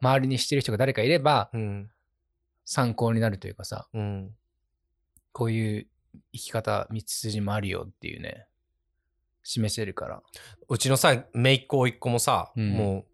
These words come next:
Speaker 2: あの、ハリオはイギリス人の多分旦那さんがいるっていうのは、なんとなく分かり出した年齢、年齢だと思うのね。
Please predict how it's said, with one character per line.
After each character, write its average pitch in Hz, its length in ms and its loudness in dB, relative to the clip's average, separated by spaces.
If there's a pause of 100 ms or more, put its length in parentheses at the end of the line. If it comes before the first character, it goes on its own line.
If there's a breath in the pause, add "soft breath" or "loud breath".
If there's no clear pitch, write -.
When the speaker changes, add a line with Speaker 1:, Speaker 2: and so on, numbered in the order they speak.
(180)
Speaker 2:
あ 95 260 -2
の、 90 640 -8 (1300 soft breath)
ハ - 160 -2
リ 110 160 4
オ 101 140 2
は 101 420 0
イ 110 80 -8
ギ 110 140 -2
リ 104 80 0
ス 104 160 -4
人 90 280 -4
の 87 100 -4
多 101 140 -4
分 85 380 -6
旦 92 260 -4
那 92 100 0
さ 110 160 -2
ん 95 60 -2
が 90 100 -2
い 90 80 -6
る 92 100 -6
っ 101 40 -6
て - 220 -14
い 101 60 -6
う - 20 -4
の 90 120 -6
は、 87 280 -12
な 104 180 2
ん 120 120 4
と 147 100 2
な 143 100 4
く 107 140 -2
分 90 80 0
か 104 180 0
り 98 160 -2
出 95 120 2
し - 80 -6
た 87 100 -12
年 92 240 -2
齢、 98 200 -4
年 107 280 4
齢 104 160 6
だ 95 100 2
と - 100 -8
思 90 180 -4
う - 20 -4
の 85 100 -10
ね。 87 220 -16